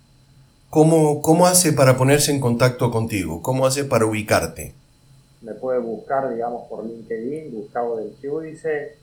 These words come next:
Speaker 2: me van a, me van a poder contactar por ahí, o si no, a través de, eh, la página web de feanor punto i o, o si no,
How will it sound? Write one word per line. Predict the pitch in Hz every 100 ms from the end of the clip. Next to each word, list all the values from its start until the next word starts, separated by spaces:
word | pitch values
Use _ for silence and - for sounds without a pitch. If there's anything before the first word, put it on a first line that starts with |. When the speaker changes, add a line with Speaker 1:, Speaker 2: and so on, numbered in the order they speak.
| -
Speaker 2:
me | 104
van | 107 113
a, | 110 107 - -
me | 107
van | 107 113
a | 107
poder | 110 110 110
contactar | 110 104 104 110 110
por | 107 104
ahí, | 107 143 180 - _ _ _ -
o | 110
si | 113 110
no, | 135 151
a | 117
través | 113 113 123 127 - _ _ _ _
de, | 113 117 123 - - -
eh, | 110 104 104 101 104 - 117
la | 107
página | 120 120 117 113
web | 127 170 175 117
de | 110
feanor | - 135 143 143 143 135 143 _
punto | 120 127 120 127 123 -
i | 123 -
o, | 151 196 214 - _ _ _ _ -
o | 117 -
si | 113
no, | 120 139 170 180